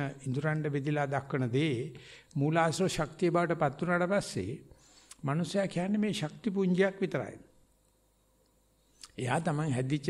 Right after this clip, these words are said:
තාලෙට සංස්කෘතිය හැටියට මේක රූපයක්, මේක සද්දයක්, ගඳක්, රසක්, පහසක් කියලා නම්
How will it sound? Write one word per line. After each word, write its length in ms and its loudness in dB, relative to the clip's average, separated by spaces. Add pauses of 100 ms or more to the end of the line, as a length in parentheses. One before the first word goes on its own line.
තාලෙට 400 -2
සංස්කෘතිය 520 -2
හැටියට 360 0
මේක 180 0
රූපයක්, 520 2
මේක 180 0
සද්දයක්, 520 -2
ගඳක්, 380 0
රසක්, 380 -2
පහසක් 440 -2
කියලා 320 -2 (480)
නම් 240 2